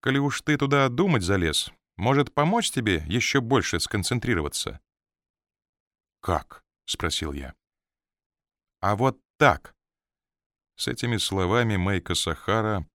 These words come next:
плотно задвинула половинку крышки колодца, которая оставалась открытой. Наступила полная,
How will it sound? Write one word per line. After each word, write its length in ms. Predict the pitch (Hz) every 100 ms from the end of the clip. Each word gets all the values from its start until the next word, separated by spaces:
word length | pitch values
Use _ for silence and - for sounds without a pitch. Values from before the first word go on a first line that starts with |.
| _
плотно 600 | 73 78 135 - 107 110
задвинула 600 | 90 90 82 107 95 92
половинку 580 | 87 85 85 87 78 76
крышки 460 | - 82 - -
колодца, 640 | 71 73 90 123 - 117 107 _ _ _
которая 440 | - 78 98 107
оставалась 580 | 107 - 92 76 80 80
открытой. 580 | - - 78 71 67 65 - _ _ _ _ _ _ _ _ _ _ _ -
Наступила 640 | 82 - 76 78 78 71 -
полная, 680 | - 98 104 98 101 98 95